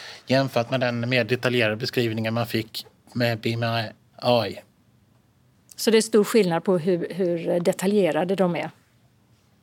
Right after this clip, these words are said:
Speaker 1: Ja, här fick du bara en skål med frukt och en servett.
Speaker 2: Mm.
Speaker 1: Det är nog inte en servett, för det är en, eh, hushållsrulle. Och här kan du inte ställa frågor heller.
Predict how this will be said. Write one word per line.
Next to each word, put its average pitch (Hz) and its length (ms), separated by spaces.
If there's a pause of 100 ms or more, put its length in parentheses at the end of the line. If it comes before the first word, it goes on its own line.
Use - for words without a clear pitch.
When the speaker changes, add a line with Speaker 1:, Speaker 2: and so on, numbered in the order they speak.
(160)
Speaker 1:
Ja, 151 200 (300)
här - 180
fick 156 180
du 139 80
bara 135 160
en 123 60
skål 180 240
med 170 120
frukt - 520
och 131 240
en 127 180
servett. - 680 (280)
Speaker 2:
Mm. 180 300
Speaker 1:
Det 117 140
är 117 40
nog 151 140
inte 160 140
en 120 80
servett, 123 340
för - 80
det 120 60
är 135 80
en, 139 120
eh, 139 60
hushållsrulle. 135 760 (600)
Och 135 120
här 123 180
kan 131 160
du 139 40
inte 143 140
ställa 117 200
frågor 113 560
heller. 113 360